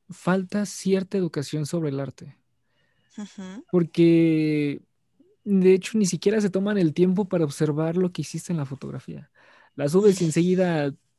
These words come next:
Speaker 1: cinco corazones en, no sé, diez segundos.
Speaker 2: Ah, comprobadísimo,
Speaker 1: Te quedas de,
Speaker 2: comprobadísimo.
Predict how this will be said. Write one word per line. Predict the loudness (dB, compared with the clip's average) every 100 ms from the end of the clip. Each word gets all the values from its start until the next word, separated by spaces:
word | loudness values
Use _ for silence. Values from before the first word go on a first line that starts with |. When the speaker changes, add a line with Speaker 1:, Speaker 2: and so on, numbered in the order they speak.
| -20 -14 -14
Speaker 1:
cinco | -4 2 4 4 2
corazones | 4 2 2 0 0 0
en, | 0 -2 -4 -4
no | -4
sé, | -4 -2
diez | 2 2
segundos. | 2 0 -2 -8 -16 _ _ _ _
Speaker 2:
Ah, | 0 0 0
comprobadísimo, | -4 -4 -2 0 -2 -4 -6 -8 -8
Speaker 1:
Te | 0
quedas | 2 2
de, | 0
Speaker 2:
comprobadísimo. | -4 -6 -8